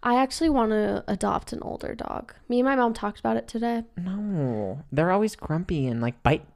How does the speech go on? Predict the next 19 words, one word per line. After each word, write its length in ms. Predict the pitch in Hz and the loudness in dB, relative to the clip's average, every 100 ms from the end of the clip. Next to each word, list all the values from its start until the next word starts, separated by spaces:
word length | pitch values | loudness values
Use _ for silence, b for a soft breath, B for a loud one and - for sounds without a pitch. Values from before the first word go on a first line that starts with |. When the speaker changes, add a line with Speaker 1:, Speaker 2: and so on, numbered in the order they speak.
| - | -6
Speaker 2:
little 220 | 139 151 165 | -2 0 -2
kids. 760 | - 165 160 90 - - - - - _ _ _ _ - | -4 -2 -2 -4 -10 -12 -14 -20 -20 _ _ _ _ -12
Speaker 1:
Okay, 300 | 240 240 220 - - | -4 -2 -4 -6 2
they 160 | 214 | 6
need 180 | 262 359 | 8 10
a 80 | 392 | 8
home 360 | - 359 339 - | 8 6 6 4
too. 580 | - 247 226 160 175 - - - - - | 8 10 10 6 -2 -6 -18 -20 -20 -20
Speaker 2:
I 220 | - 165 185 | -6 -2 -2
know, 340 | 196 196 151 | -2 0 4
but, 100 | 135 | 6
like, 200 | 139 131 | 6 8
let 120 | 143 165 | 8 10
'em 40 | |
have, 80 | 254 | 10
Speaker 1:
Everyone 280 | - 359 330 | 10 6 6
wants 260 | 294 294 - | 6 4 6
the 80 | |
Speaker 2:
let 80 | - | 10